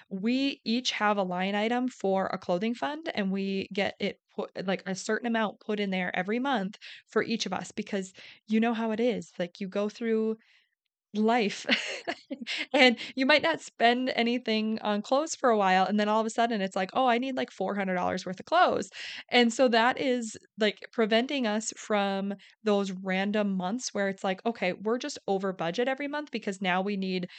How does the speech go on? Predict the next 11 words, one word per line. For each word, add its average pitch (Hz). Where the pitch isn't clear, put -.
like, 190
to 196
refresh 185
our 180
wardrobe 254
because 202
everything 190
is 180
worn 175
out 175
and 175